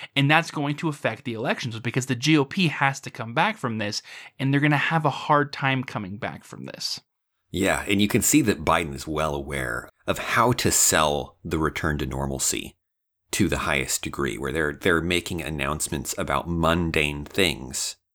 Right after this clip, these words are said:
Speaker 2: because it's normal. Because, like, we're going to do press releases every day, like normal. We're going to do, you know, these kind of things that no one cares about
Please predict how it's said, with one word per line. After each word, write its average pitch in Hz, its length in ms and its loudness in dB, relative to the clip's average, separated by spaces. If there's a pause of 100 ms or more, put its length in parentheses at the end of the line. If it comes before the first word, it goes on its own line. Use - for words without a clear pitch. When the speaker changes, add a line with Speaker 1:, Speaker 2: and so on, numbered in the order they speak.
(840)
Speaker 2:
because - 880 2 (420)
it's - 160 -4
normal. 76 520 -2 (380)
Because, 85 600 0
like, 69 200 -8
we're 92 100 2
going 92 360 0
to 73 100 -4
do 67 380 -8 (180)
press - 320 -4
releases 67 500 -4
every 76 340 -4
day, - 420 -10 (540)
like 78 320 -2
normal. - 440 -10 (140)
We're 95 120 0
going 107 300 0
to 82 80 -2
do, 62 320 -6 (420)
you - 160 -6
know, 85 60 -2
these 101 180 4
kind 101 160 4
of 76 80 2
things 90 360 2
that 78 200 0 (320)
no 127 140 6
one 107 180 8
cares 151 320 4
about 69 320 0